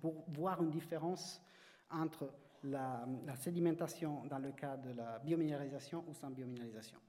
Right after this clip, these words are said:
Alors, on s'est dit, « OK, il faut améliorer notre système. » On a pris le microscope, on l'a tourné, et, euh, on met notre microfluidique en vertical. Et donc là, à la place de faire des choses compliquées, prendre les photos en trois D,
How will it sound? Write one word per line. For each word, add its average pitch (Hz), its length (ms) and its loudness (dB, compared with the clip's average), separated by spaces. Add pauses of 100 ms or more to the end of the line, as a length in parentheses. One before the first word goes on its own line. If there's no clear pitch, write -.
(140)
Alors, 165 240 2
on 151 60 0
s'est 151 160 -4
dit, « 147 140 -4
OK, 131 160 -8 (180)
il 151 100 -6
faut 139 340 -6
améliorer 170 440 6
notre 147 220 0
système. » 240 460 0 (320)
On 147 80 2
a 143 60 0
pris 202 140 -4
le 185 60 4
microscope, 156 420 -2 (140)
on 143 40 -6
l'a 131 100 -2
tourné, 214 380 2 (600)
et, 208 340 4
euh, 135 520 -2
on 151 80 4
met 170 200 8
notre 165 480 4
microfluidique 165 480 -2
en 135 80 -2
vertical. 143 540 -4 (340)
Et 143 60 -4
donc 175 220 4
là, 196 200 2 (160)
à 147 80 -4
la 139 80 -2
place 175 220 0
de 156 80 -2
faire 160 240 -2
des 139 120 -6
choses 160 240 -2
compliquées, 156 520 2
prendre 147 200 -2
les 143 60 0
photos 147 280 -4
en 143 60 -2
trois 131 200 -2
D, 165 160 -2